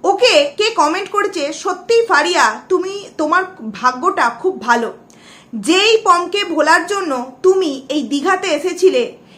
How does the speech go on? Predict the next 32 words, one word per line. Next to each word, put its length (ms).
এবং 300
দীঘা 340
এসে 220
তুমি 180
প্রচণ্ড 500
কান্নাকাটি 640
করেছিলে, 640
আর 140
সেই 220
পমকে 440
নিয়ে 280
তুমি 220
আজকে 440
হানিমুন 420
করতে 320
গেছো।" 260
সত্যিই 440
এটা 200
একটা 420
আশ্চর্য 540
বিষয় 460
এবং 260
খুব 140
ভালো 340
একটা 280
বিষয় 280
যে 220
সে 160
তার 320
মনের 280
মানুষকে 460
পেয়েছে। 420